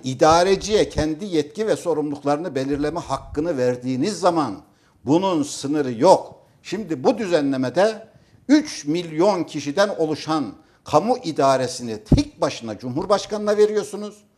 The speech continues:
Bütün atamaları kendisi tek başına yapıyor. Ve bunların nasıl örgütleneceğini de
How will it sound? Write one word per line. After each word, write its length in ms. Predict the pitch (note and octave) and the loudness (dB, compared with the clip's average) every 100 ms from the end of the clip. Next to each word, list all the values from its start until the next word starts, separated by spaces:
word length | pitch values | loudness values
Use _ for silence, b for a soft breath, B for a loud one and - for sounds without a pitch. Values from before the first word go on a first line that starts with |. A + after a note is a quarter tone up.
| _ - | _ -4
Bütün 300 | C#3+ - B3 | -4 -2 0
atamaları 540 | F3+ - D#3+ D3+ C#3+ | 0 -2 -4 -2 -4
kendisi 360 | C#3+ C#3+ A#2+ A2+ | -4 -6 -6 -10
tek 200 | D#3 - | -10 -8
başına 260 | F#3+ G3 | -8 -8
yapıyor. 440 | G#3 G3+ G3+ G#3+ G#3 - b b b b - | -8 -6 -4 -4 -6 -16 b b b b 0
Ve 160 | D3 | 2
bunların 420 | E3 G3 G3 A3 | 0 0 2 2
nasıl 360 | F#3 F3+ B3 C4 G#3+ | 0 0 0 -2 -2
örgütleneceğini 880 | F#3+ D3+ D#3 - D3+ C#3+ C#3 C3 B2 | -2 -2 -6 -2 -2 0 -2 -2 -2
de 280 | A2+ G2+ | -2 -4